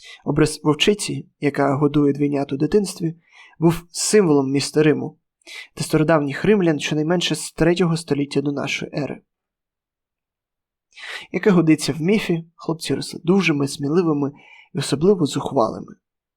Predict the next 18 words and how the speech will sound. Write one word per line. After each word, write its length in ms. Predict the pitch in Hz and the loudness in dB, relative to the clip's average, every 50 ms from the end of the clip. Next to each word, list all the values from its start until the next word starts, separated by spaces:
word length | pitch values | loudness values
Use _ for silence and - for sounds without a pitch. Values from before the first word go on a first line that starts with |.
| _ _ _ - - - - - - | _ _ _ -20 -20 -20 -14 -6 -2
Вони 140 | 143 160 | 0 2
билися 380 | 147 139 147 139 - - - - | 4 4 4 4 2 0 -4 -8
з 60 | - | -8
бандитами, 720 | - 135 - 143 165 208 226 226 - 143 139 135 151 170 - _ | -6 -6 -2 2 2 2 2 2 0 -4 -4 -4 -6 -8 -12 _
збирали 400 | - - 180 - 123 120 117 - | -18 -8 -4 -4 -2 -2 -4 -6
послідовників, 840 | - - - - - 160 185 208 202 180 165 156 - - - - _ _ _ - | -8 -10 -14 -12 -4 0 2 2 2 2 0 0 0 -2 -4 -12 _ _ _ -16
нападали 440 | - - 147 143 143 156 156 147 131 | -8 -4 0 2 4 4 4 4 2
на 100 | 135 135 | -2 -2
табори 380 | - 147 143 - 143 139 143 | -2 -2 -2 0 0 0 0
розбійників. 720 | 151 156 151 151 160 147 139 - 78 - - - - _ _ _ _ _ _ _ _ _ _ _ _ _ _ _ _ _ _ _ _ _ _ - | 0 -2 -2 -2 -2 -2 -2 -2 -6 -12 -16 -18 -20 _ _ _ _ _ _ _ _ _ _ _ _ _ _ _ _ _ _ _ _ _ _ 0
Та 100 | - 156 | 2 2
одного 240 | 180 233 269 254 220 | 4 4 4 4 4
дня 180 | 202 226 220 | 4 4 2
бандити 380 | 180 175 170 165 185 196 - 175 | 4 4 4 4 4 2 2 0
зробили 580 | - - - 160 151 147 143 165 180 185 175 | -4 -2 0 0 0 2 4 4 6 6 4
паску 420 | 180 - - 160 135 - - - 131 | 2 2 2 0 0 0 -2 -4 -4
для 120 | 127 127 | -2 -2
близнюків. 600 | 117 127 - - 113 - - - - - - _ | -4 -4 -6 -8 -10 -12 -12 -14 -16 -16 -18 _